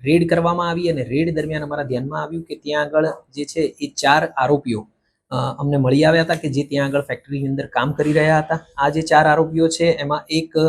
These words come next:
વિનોદ દાસ રાજેન્દ્ર દાસ, બીજા વિનોદ દાસ પૂના દાસ, ત્રીજા કૈલ્લુ જેઠા મુર્મ અને ચોથા સુરેન્દ્રકુમાર કાલુદાસ. આ ચારેય જે, અ,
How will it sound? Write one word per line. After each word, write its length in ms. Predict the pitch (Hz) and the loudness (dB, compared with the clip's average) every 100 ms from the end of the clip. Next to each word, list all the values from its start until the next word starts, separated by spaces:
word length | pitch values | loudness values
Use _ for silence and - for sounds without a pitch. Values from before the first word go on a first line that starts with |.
| 151 - 127 | 0 -6 -4
વિનોદ 320 | 147 165 160 | 2 2 2
દાસ 220 | 151 147 | 0 0
રાજેન્દ્ર 440 | 123 113 135 151 165 | -2 -4 -2 0 2
દાસ, 380 | 160 165 - _ _ _ - | 2 -2 -4 _ _ _ -4
બીજા 400 | 139 160 165 - 135 | 4 6 6 2 -2
વિનોદ 300 | 135 156 147 | -2 -2 2
દાસ 340 | 160 160 - | 2 2 -2
પૂના 240 | 135 143 156 | -4 -2 2
દાસ, 340 | 160 170 - - _ _ - | 2 2 0 -8 _ _ -6
ત્રીજા 420 | 147 151 170 - _ _ | 0 6 6 4 _ _
કૈલ્લુ 520 | 151 160 175 180 175 - | 2 4 6 4 2 -6
જેઠા 380 | 127 143 - 165 | -2 -2 2 2
મુર્મ 340 | 147 160 180 185 - | 2 0 0 -4 -8
અને 160 | 151 156 | -6 -4
ચોથા 480 | - 143 175 156 - _ _ | 0 2 4 2 0 _ _
સુરેન્દ્રકુમાર 680 | - 147 170 180 170 156 143 | -6 2 2 2 -2 -2 -4
કાલુદાસ. 560 | - 127 143 131 107 - _ - | -2 -2 -2 -4 -6 -10 _ -6
આ 80 | |
ચારેય 420 | 165 - 131 151 175 | -4 0 0 2 0
જે, 460 | 175 180 180 - | 0 0 -2 -8
અ, 60 | - | -10